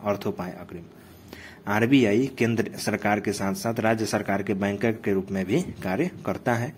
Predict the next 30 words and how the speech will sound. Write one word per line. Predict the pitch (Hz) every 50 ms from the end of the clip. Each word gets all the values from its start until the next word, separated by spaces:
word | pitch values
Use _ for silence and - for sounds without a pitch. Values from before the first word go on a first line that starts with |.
| - - - - - - - - -
यह | 120 120 120
समझौतों | - - 117 113 107 120 123 120 147 147
के | 143 139
माध्यम | 117 110 107 101 107 117 117
से | - 123 110
सरकार | - - 110 107 - 123 123 117
को | 101 - 104 92
उनकी | 98 110 113 113 127 120
प्राप्ति | 123 117 113 117 117 - - 113 101 101
यानी | 104 107 107 104
रिसिप्ट | 107 107 - 160 156 - - - -
और | 113 113 110
भुगतान | 104 117 117 113 - 113 113 120 120 117
के | 117 143 147
नकदी | 117 104 113 107 120 127 139
प्रवाह | 135 135 107 101 98 98 98 92
में | 98 104 127 147 - - - - - - - - - - - 127 151 160 156 -
अस्थायी | 117 117 - - 117 117 120 117
विसंगति | 107 113 131 127 - 120 107 101 95 98 95 - 98 101 - - - - - - - - - - - - -
को | 127 131 147 151 147 - -
संतुलित | - - 127 120 113 117 123 120 143 143 -
करने | - 113 101 104 104
में | 101 104 147 185 170 135
मदद | 104 98 98 98 120 - -
करने | - 98 95 101 101 98
के | 95 98 95
लिए | 92 90 92 104 135 151 147 -
उनके | 139 113 107 104 - 123
लिए | 110 104 104 123 165 185 - - - -
वित्त, | 113 104 104 120 147 160 156 156 - 92